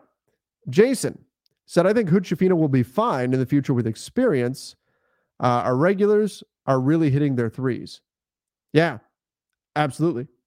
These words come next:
Absolutely. Look, the Lakers, their three-point shooting, much improved. Better than, better than I expected. Better than I anticipated so far from three.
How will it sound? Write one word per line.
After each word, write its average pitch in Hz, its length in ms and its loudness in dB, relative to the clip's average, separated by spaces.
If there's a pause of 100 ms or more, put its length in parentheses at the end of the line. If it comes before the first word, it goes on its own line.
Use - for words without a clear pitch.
(580)
Absolutely. 143 460 -2
Look, 135 160 -2
the 127 80 -2
Lakers, 143 540 -2 (240)
their 139 140 0
three-point 160 560 -2
shooting, 202 400 -2 (580)
much 233 460 -2
improved. 147 380 0 (180)
Better 240 480 0
than, 170 480 -2 (800)
better 180 520 0
than 190 220 0
I 147 180 -2
expected. - 560 -6 (1080)
Better 185 280 2
than 202 140 -2
I 165 140 0
anticipated 123 720 -4
so 120 160 -4
far - 280 -6 (480)
from 135 200 -2
three. 131 300 -8